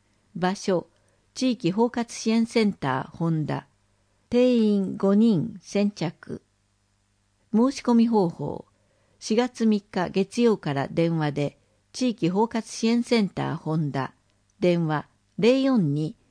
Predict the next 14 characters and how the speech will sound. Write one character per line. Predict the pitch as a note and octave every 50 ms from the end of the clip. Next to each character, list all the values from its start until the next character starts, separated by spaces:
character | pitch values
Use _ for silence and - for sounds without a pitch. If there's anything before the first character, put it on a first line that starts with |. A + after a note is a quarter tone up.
| _ _
三 | - - B3 B3 B3+ B3 B3
零 | A#3 A#3+ A3+ F3+ D3+
零 | D#3 F3 F3 D#3+ D3
の | C#3+ C#3 C#3 - _ -
二 | F#3+ G#3 B3 C4
三 | B3 - C4+ A#3+ G3+ F#3
三 | - - E3 E3+ F3+ -
九 | - - E3+ D#3 C3+ B2 -
へ。 | - - _ _ _ _ _ _ _ _ _ _ _ _ _ _ _ _ _ _ _ _ _ _ _ _ _ _ _ _
問 | - A#3 B3 A#3+
い | A#3+ A3+
合 | G#3
わ | G3 G3 G#3
せ、 | - - - F3+ E3 -